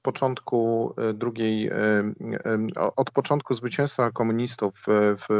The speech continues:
w wojnie domowej w Chinach Brytyjczycy systematycznie przyjmowali, udzielali azylu na terenie Hongkongu, y, uciekinierom, tak, którzy nie chcieli się z tym reżimem pogodzić.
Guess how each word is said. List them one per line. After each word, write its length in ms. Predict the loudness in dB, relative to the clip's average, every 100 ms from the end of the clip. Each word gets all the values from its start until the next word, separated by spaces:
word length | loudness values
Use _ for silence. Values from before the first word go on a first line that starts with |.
| 4 4 4 4 4 4 2 -2 -4
w 200 | -4 2
wojnie 240 | 4 4
domowej 380 | 4 2 0 -4
w 60 |
Chinach 400 | -6 -6 -2 -2 -4 _ _ _ _
Brytyjczycy 580 | -2 2 2 4 2 2
systematycznie 760 | 2 0 2 2 2 0 -2 -4
przyjmowali, 640 | -2 0 0 2 2 2
udzielali 760 | 0 0 2 2 0 -2 -4
azylu 380 | -4 -2 0 0
na 320 | 2 0 0
terenie 320 | 0 -2 0
Hongkongu, 800 | -2 -2 0 0 0 0 0 0 0
y, 440 | 2 2 2 0
uciekinierom, 840 | -2 -2 -4 -2 2 4 6 4 2
tak, 220 | -2 -4
którzy 260 | -6 -6 -4
nie 100 | -6
chcieli 280 | -2 -2
się 140 | 0 -6
z 80 | -4
tym 120 | -2
reżimem 340 | 0 0 0
pogodzić. 560 | 0 4 4 2 -8